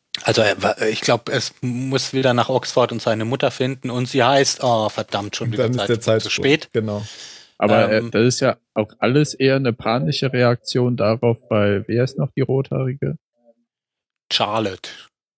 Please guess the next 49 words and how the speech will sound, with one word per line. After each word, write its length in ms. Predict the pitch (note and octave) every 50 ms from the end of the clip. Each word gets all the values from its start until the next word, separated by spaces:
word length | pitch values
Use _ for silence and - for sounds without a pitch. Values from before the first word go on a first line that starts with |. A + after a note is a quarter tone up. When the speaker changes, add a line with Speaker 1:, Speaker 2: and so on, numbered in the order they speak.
| _ _
Speaker 3:
Weil 120 | - G2+ -
Charlotte 500 | - - G2+ G#2 A#2 B2+ B2 A#2 - A#2
ja 140 | A2+ G#2+
Nasenbluten 760 | G#2+ G#2+ F#2+ G2+ A2+ A#2 A2+ - A#2 G#2+ - G2+ G#2 G2+ C3+ C#3
Speaker 2:
Stimmt. 60 | F#2+ F#2 -
Speaker 3:
bekommt. 260 | - G#2 F#2+ F#2 F2
Und 140 | E2 F2+ -
wir 160 | F#2+ F#2 -
wissen 240 | A2 A2+ - - B2+
ja, 100 | A#2+ A2+
das 240 | A2 A2 G#2+ A2 -
ist 140 | B2 A2+ -
ein 100 | A2 G2+
Effekt 480 | G2 - - - A#2+ A2+ - _ _
von 460 | _ - G#2 G#2 G#2 G#2 G#2 G2+ - -
Zeitreisen, 640 | - - F#2+ F#2+ F#2+ G2+ - E2+ - - - - - - - - - - -
wenn 160 | G#2 G2+ G#2
man 200 | G2+ G2 G2+ G2+
keinen 360 | - - G#2 G2+ G#2+ G#2+ G#2
Anker 400 | - G2 G#2+ A2+ A2 - G2+ - E3+ D#2
hat. 220 | D#2+ G2 - _ _
Speaker 2:
So 140 | _ - C3
sah 160 | A#2 A#2+ A#2
ja 140 | B2 B2+ B2+
Eloise 640 | B2+ B2+ A#2+ A#2+ B2+ B2 A#2+ B2+ C#3+ C#3 - -
auch 220 | C3 B2 B2 A2+ B2+
aus, 240 | A#2 G2+ G2 -
also 180 | B2+ A2+ A2+ A#2+
die 140 | A2+ A#2+ A2
Maus. 480 | A2+ G#2+ A2 A2 A2 G#2+ - - - _ _ _ - - -
<laughs> 240 | - - - -
Nicht 280 | - C3 C3 C3 - -
Speaker 3:
Ja, 140 | A2+ G#2 F#2
Speaker 2:
die 60 | - -
Frau 60 | - G#2+
Speaker 3:
ja, 160 | G2+ F#2+ F#2
Speaker 2:
im 80 | - G2+
Speaker 3:
und 180 | G#2 G#2 -
der 100 | A#2 A2+
Speaker 2:
Urlaub. 140 | A#2 A#2 -
Speaker 3:
Typ 200 | C3+ C3+ C3+ -
auf 180 | A2 A2+ A2+ -
dem, 320 | B2+ A#2+ A#2 A#2+ A#2 A2
auf 160 | - G#2+ -
dem 120 | - A#2+ A2
Schiff. 280 | - - B2 G2+ - - _ _
Speaker 2:
Ah, 220 | F3 G3 F#3+ C#3
R-, 220 | B2+ C3+ D3+ - C3+
Radzinski. 720 | B2 B2+ B2 - D3 D3 D3+ - - - A#2 - -